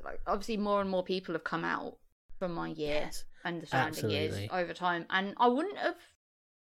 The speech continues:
Speaker 1: I wouldn't have guessed. Like, I'd say about half of them.
Speaker 2: Ah.
Speaker 1: I've got some subtler, subtler ones. Okay.
Speaker 2: I'd, I'd love to sit down and talk to another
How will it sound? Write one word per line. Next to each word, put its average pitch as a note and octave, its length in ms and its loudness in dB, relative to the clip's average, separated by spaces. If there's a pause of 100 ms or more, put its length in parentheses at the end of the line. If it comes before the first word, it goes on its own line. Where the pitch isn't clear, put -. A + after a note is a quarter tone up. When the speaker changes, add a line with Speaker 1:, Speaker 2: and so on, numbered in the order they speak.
(100)
Speaker 1:
I - 80 -4
wouldn't E4 200 -2
have - 140 -6
guessed. C#4 300 2 (260)
Like, A#3+ 220 4
I'd A#3+ 180 2
say A#3 120 4
about - 260 2
half G#3+ 220 4
of G3+ 120 -8
them. G3+ 300 -4 (320)
Speaker 2:
Ah. D3+ 360 0 (1400)
Speaker 1:
I've G#3+ 100 -2
got - 160 -4
some F#3+ 340 -4 (520)
subtler, A#3 440 4 (760)
subtler B3+ 200 -4
ones. D4+ 300 -6 (160)
Okay. F#4+ 160 -6
Speaker 2:
I'd, B3 280 4 (380)
I'd F#3 240 8
love B2+ 300 10
to - 80 6
sit A#2 260 6
down A2 260 8
and G#2 120 4
talk - 380 12
to G2 420 4 (760)
another G2 520 2